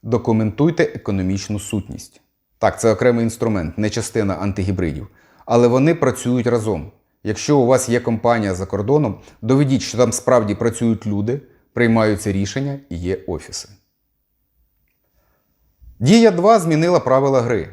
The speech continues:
підсумовує Олег. «Епоха, коли платежі зникали між кордонами через невідповідність класифікацій, закінчилась. Світ навчився координувати податкові системи.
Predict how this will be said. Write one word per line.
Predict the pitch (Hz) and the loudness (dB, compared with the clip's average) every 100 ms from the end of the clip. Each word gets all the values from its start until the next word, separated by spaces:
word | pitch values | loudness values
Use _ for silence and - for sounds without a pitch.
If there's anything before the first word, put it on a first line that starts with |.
| - _ | -18 _
підсумовує | - 98 98 90 82 | -18 -10 -6 -2 -2
Олег. | 87 82 - - _ _ _ _ _ _ _ - | -2 -4 -10 -16 _ _ _ _ _ _ _ 0
«Епоха, | 127 - 202 160 | 2 4 6 4
коли | 151 156 160 | 2 2 2
платежі | 135 131 127 160 | 0 -2 -2 -2
зникали | 120 117 160 135 | -2 0 2 2
між | 123 - | 0 -2
кордонами | - 123 147 139 110 | -2 2 2 2 0
через | 135 131 107 | 0 0 0
невідповідність | 117 113 123 135 131 120 | -2 -2 -2 -2 -2 -2
класифікацій, | - 117 120 131 127 196 190 123 | -2 -2 -2 -2 2 2 0 -2
закінчилась. | 101 131 - 165 135 - 78 - - _ _ _ _ _ _ - | -2 -4 -4 -2 -2 -2 -8 -10 -16 _ _ _ _ _ _ -10
Світ | - 202 | -2 2
навчився | 196 151 180 151 | 2 2 2 2
координувати | - 156 147 156 147 131 104 | 4 4 4 2 4 2 2
податкові | 98 95 - 120 113 | -4 -6 -4 -4 -4
системи. | 110 - 82 64 | -8 -10 -10 -10